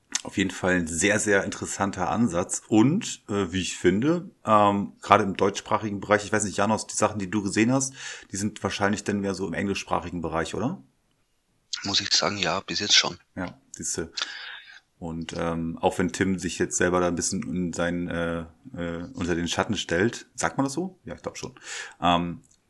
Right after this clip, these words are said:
Speaker 1: und sagt, naja, meine, mein Content ist jetzt nicht so episch aufregend. Naja, was soll da auch dran aufregend sein, wenn du da die Sachen auseinanderschraubst, beziehungsweise Platinen und irgendwelche technischen Routinen da erklärst?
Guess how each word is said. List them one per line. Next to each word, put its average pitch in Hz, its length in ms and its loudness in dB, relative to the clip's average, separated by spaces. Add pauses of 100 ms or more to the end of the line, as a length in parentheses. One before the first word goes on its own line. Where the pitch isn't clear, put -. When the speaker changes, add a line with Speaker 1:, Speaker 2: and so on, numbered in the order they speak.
Speaker 1:
und 87 200 0
sagt, 87 220 0
naja, 90 180 4
meine, 87 460 0
mein 85 220 -4
Content 87 340 0
ist - 140 -4
jetzt - 240 0
nicht - 180 -4
so 87 420 -2 (600)
episch - 400 2
aufregend. 92 640 0 (360)
Naja, 92 420 4 (120)
was - 160 -4
soll 107 140 6
da 101 100 4
auch - 100 0
dran - 180 -2
aufregend 95 600 2
sein, 95 320 4
wenn 87 100 0
du 85 80 -2
da 87 220 2
die 85 100 -2
Sachen 92 320 2
auseinanderschraubst, 87 1040 -2
beziehungsweise 90 580 0
Platinen 101 680 2
und 90 340 0
irgendwelche 90 480 0
technischen 90 680 -2
Routinen 95 520 0
da 85 100 2
erklärst? 80 500 -6